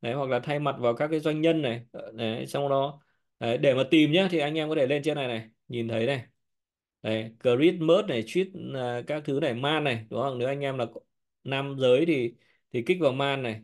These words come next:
đúng không? Hoặc là photo các thứ này. Đấy, rất là nhiều thứ này, fairy tale này, Halloween này, Chinese style này, tức là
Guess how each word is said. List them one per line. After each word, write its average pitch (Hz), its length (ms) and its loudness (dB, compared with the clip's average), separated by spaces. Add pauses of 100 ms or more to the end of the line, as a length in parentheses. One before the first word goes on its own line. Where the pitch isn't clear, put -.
đúng 117 120 -4
không? 131 220 0
Hoặc 120 220 -6
là 117 180 0
photo 131 520 0
các 139 200 0
thứ 131 160 0
này. 143 120 0 (380)
Đấy, 113 120 -4
rất 156 120 0
là 143 80 0
nhiều 123 200 0
thứ 113 200 2
này, 131 220 -4
fairy 120 400 0
tale 120 420 2
này, 110 120 -8
Halloween 127 760 0
này, 110 200 -2
Chinese 123 680 0
style 131 480 -4
này, 107 160 -4
tức 139 100 -4
là 113 200 0